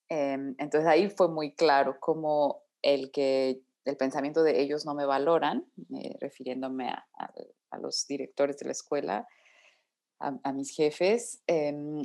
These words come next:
invertirlo hacia "yo no valoro mi trabajo". Eso fue guau, o sea, fue como quitarme una venda de los ojos. <laughs> Descubrí cómo,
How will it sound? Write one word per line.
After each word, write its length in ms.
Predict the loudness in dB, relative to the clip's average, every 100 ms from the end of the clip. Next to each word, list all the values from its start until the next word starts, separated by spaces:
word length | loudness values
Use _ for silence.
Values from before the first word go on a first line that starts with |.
| -4
invertirlo 840 | -2 4 4 4 4 4 6 6 6
hacia 560 | 2 2 4 4 2 -12
"yo 540 | 0 6 6 6 0 _ _ -6
no 200 | 0 2
valoro 400 | 4 4 2 2
mi 140 | 0
trabajo". 680 | 0 2 2 0 -2 -2 -4 _ _ _ _ -20 -20 _ 2
Eso 300 | 4 4 0
fue 760 | 4 6 8 10 8 6 2 -6 _ _ -4
guau, 520 | 4 8 8 6 4
o 100 | 6
sea, 160 | 6 6
fue 200 | 6 6
como 540 | 4 6 6 6 4
quitarme 500 | 0 4 6 6 6
una 180 | 6 8
venda 300 | 6 8 8
de 100 | 8
los 220 | 6 6
ojos. 480 | 4 4 0 -2 2
<laughs> 1500 | 4 4 4 4 2 -2 -4 -2 0 2 2 0 -4 -6 -10 2
Descubrí 880 | 2 2 2 2 4 4 4 0
cómo, 880 | 2 4 6 6 6 8 8 6 0